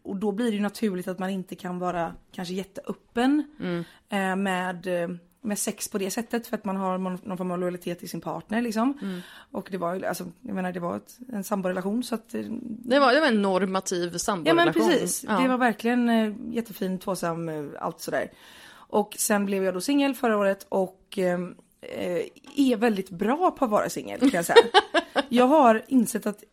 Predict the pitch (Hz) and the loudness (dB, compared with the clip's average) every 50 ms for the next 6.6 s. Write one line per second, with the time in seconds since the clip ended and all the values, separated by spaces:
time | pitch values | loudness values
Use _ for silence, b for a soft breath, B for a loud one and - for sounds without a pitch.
0 | _ _ - - 233 226 220 220 214 208 226 269 285 269 262 247 214 208 202 196 | _ _ -2 0 2 4 4 4 2 2 2 2 4 4 4 4 4 4 2 0
1 | 202 202 220 202 185 190 190 - - _ - 220 196 180 185 180 180 - - - | 0 0 0 0 0 -2 -6 -10 -12 _ -4 -4 -2 -2 -4 -4 -6 -8 -12 -14
2 | - - _ - - - 226 214 196 175 180 247 240 - 269 233 214 208 208 214 | -18 -20 _ -18 -10 -6 -4 -2 -2 -2 -4 -4 -2 0 2 2 2 0 0 0
3 | 202 196 220 233 233 226 214 B B B B _ - 247 262 247 277 233 226 254 | 2 2 4 4 4 4 2 B B B B _ 2 2 4 4 6 6 6 6
4 | 247 285 277 285 269 226 202 196 196 196 - 202 190 190 214 208 196 190 190 202 | 4 4 4 6 6 6 4 2 2 0 0 -2 0 0 0 0 0 0 0 -2
5 | 226 202 185 180 185 - 190 170 170 170 175 175 170 170 175 - 226 208 185 156 | -2 -2 -2 -4 -4 -4 -6 -6 -8 -8 -8 -8 -6 -6 -4 -2 -2 -2 -2 -4
6 | 160 165 170 170 165 175 175 - 285 285 294 | -6 -6 -6 -6 -6 -4 -4 -2 -2 -4 -4